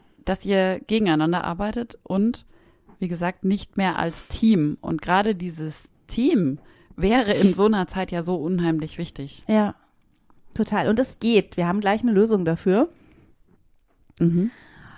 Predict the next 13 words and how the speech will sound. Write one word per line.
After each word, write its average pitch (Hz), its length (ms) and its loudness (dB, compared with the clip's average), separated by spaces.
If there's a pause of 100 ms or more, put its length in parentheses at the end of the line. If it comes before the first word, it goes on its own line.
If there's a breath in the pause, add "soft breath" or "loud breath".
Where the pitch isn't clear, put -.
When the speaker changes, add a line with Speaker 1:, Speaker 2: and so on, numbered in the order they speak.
(580 loud breath)
Speaker 2:
Ja, 214 360 4 (100)
und 196 120 -2
der 175 80 4
dritte 180 280 -4
Punkt? 285 420 0 (520 soft breath)
Speaker 1:
Also 165 160 2
der 165 100 4
dritte 196 240 0
Punkt 226 460 2
ist, 202 680 -2
das - 200 -8
kennst 220 520 -2
du 247 340 4